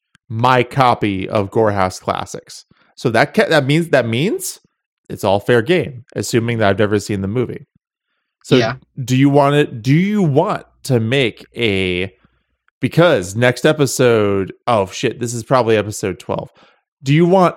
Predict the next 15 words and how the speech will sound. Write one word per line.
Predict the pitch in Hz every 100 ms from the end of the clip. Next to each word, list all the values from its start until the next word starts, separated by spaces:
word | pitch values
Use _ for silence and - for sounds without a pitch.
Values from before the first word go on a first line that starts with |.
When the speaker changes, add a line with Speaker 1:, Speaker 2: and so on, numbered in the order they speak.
| -
Speaker 1:
L-, | 170 143 - -
Lucky | 151 147 151 165 156
episode | 139 147 143 139 110
thirteen | 131 120 - 165 131 160 - -
to | 117
be | 98 123 120
a | 113 110
Gore | 92 117 120 117
House | 113 107 -
Classic | - 113 107 - -
movie? | 113 131 - - - _ _ _ _ _ _ _ _ _ _ _
Speaker 2:
I | 113 123 131
suppose | 131 - 156 156
it | 120
could. | - 233 120 131